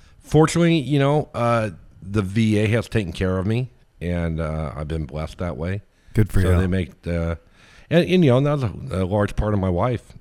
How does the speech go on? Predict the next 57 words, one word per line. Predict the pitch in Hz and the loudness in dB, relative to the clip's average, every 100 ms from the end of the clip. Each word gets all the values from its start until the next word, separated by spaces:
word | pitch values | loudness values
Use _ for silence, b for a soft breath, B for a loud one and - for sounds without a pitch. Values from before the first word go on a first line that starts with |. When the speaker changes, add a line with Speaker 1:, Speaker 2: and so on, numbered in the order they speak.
| - | -8
Speaker 1:
telling | 87 90 | -2 0
me, | 90 85 | 0 0
"Hey, | 104 104 | 0 -2
dumbass, | 90 85 90 101 - | 0 0 0 -2 -2
get | 95 | -2
over | 95 92 | 0 0
there | 92 | 0
and | 87 82 | -2 -2
let | 85 90 | -4 -4
them, | 95 87 76 b b b b | -2 -2 -4 b b b b
let's | 92 - | -10 -6
get | 101 - | -6 -4
this, | 92 - | -6 -4
uh, | 92 85 | -4 -2
thing | 98 90 | -2 -4
figured | 92 85 87 | -2 -2 -2
out." | 113 117 | -2 -2
And, | 80 78 73 - _ _ _ _ _ _ _ | -4 -6 -6 -12 _ _ _ _ _ _ _
you | 87 | -4
know, | 78 85 | -2 -2
but | 95 85 - B B B B B - | -4 -4 -6 B B B B B -4
I, | 123 - | -2 0
I | 127 | 2
would | 120 107 | 2 4
rather | 104 107 | 6 6
not | 98 78 | 6 4
have | 92 117 165 | 2 4 4
this | 139 - | 2 0
condition. | 98 85 85 - 117 139 B B 107 | 0 0 -2 -2 -2 -4 B B -2
Speaker 2:
Mm-hmm. | 92 | 2
Speaker 1:
I, | 85 95 98 104 | 4 4 2 0
you | 98 | -2
know, | 87 90 107 | -2 0 0
it | 95 | 0
would | 90 80 | -2 -2
be, | 92 90 80 - b - | -2 -2 -4 -10 b -16
be | - 80 | -8 -6
a | |
heck | 90 - | -6 -6
of | |
a | |
lot | 80 60 | -8 -8
better, | 85 113 107 71 - - | -6 -4 -4 -6 -10 -14
but | - 80 | -8 -8
it, | 67 78 80 | -6 -8 -8
it's | 82 | -6
not | 101 78 | -4 -4
gonna, | 80 - B B B - | -6 -8 B B B -4
you | |
know, | 101 | -2
like, | 95 65 57 - | -2 -6 -20 -10
like | 85 - | -8 -6
we | |
were | 92 | -6
talking | 85 90 87 | -4 -6 -6
about | 95 98 | -6 -4
earlier. | 107 120 82 | -2 -2 -4